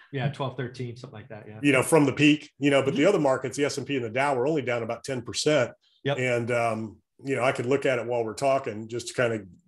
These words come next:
Speaker 2: you know,
Speaker 1: Yeah.
Speaker 2: get an idea. But I don't anticipate at the end of the day with the Fed coming out, raising rates, with everything that's going on geopolitically, you know, right now with, with conflict everywhere, um,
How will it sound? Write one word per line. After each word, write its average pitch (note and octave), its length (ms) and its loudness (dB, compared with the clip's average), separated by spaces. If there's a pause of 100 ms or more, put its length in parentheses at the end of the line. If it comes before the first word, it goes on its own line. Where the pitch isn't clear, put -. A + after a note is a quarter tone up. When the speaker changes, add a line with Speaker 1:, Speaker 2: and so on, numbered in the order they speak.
Speaker 2:
you B2+ 140 -4
know, B2 80 2
Speaker 1:
Yeah. D3+ 100 2
Speaker 2:
get C3+ 120 6
an A#2+ 100 2
idea. A2+ 520 2 (500)
But C3+ 260 6
I D3+ 140 6
don't G3 220 8
anticipate C#3 840 4
at C#3 120 -2
the C3 140 0
end G3 100 4
of F#3+ 60 2
the D3 120 2
day C3+ 300 4
with A#2 180 -4
the A2+ 60 -8
Fed D3+ 280 0
coming C#3+ 240 -2
out, C#3 240 -2
raising C3+ 360 0
rates, C3 360 0
with A#2+ 140 -6
everything C#3 300 4
that's C3 140 -4
going C3+ 220 2
on B2+ 420 0
geopolitically, C3+ 920 2 (380)
you C3+ 120 0
know, B2 100 4
right B2+ 240 2
now C3 260 2
with, A#2+ 320 -2
with A#2 160 -10
conflict C#3 520 0
everywhere, A#2+ 600 0 (320)
um, A#2 520 -2